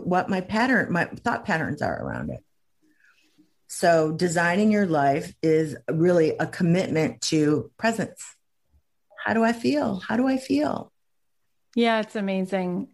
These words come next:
Speaker 2: And it's so often that we don't design it based on how does this really feel? It's more like,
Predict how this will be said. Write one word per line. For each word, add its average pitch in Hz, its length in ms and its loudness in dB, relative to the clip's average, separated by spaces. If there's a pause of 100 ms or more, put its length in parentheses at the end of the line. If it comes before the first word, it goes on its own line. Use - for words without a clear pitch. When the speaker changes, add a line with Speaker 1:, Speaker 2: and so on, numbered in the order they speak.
Speaker 2:
And 190 120 0
it's 180 200 -2
so 190 580 0
often 175 520 0
that 170 440 -4 (1120)
we 196 460 2
don't 185 500 0
design 196 460 2
it - 140 -4
based 175 300 0
on 170 440 2 (160)
how 202 240 -2
does 190 140 0
this 190 160 0
really 185 480 2 (480)
feel? 202 600 0
It's 190 220 -2
more 180 320 2
like, 170 420 0